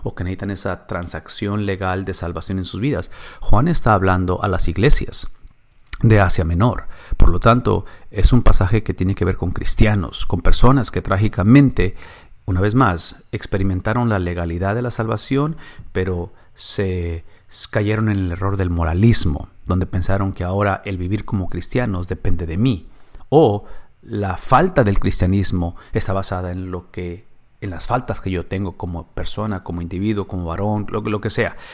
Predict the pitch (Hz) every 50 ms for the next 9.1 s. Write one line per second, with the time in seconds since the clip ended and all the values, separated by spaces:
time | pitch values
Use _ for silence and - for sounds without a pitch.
0 | - - - - - - - 113 110 117 113 - 107 - - 90 101 - 101 95
1 | 95 - - - - - - - _ - - - - - - 101 95 92 - 95
2 | 90 90 90 90 92 - 87 87 - - 90 - 98 90 - 95 90 87 92 90
3 | 90 - - 101 104 104 - 98 90 87 87 87 - - - 87 - - 101 -
4 | - - 98 92 92 - - - 101 98 - - 87 - - 90 90 87 82 -
5 | - - - 98 98 - - 87 82 - - - - - - - - - - 104
6 | 98 95 92 90 90 - - _ _ _ - - - 95 - - - - 104 104
7 | 101 90 - - 90 87 87 107 117 131 131 107 90 85 - - - - 92 -
8 | 104 90 - - 107 101 95 90 85 - 95 87 90 90 85 85 98 110 120 123
9 | 123 120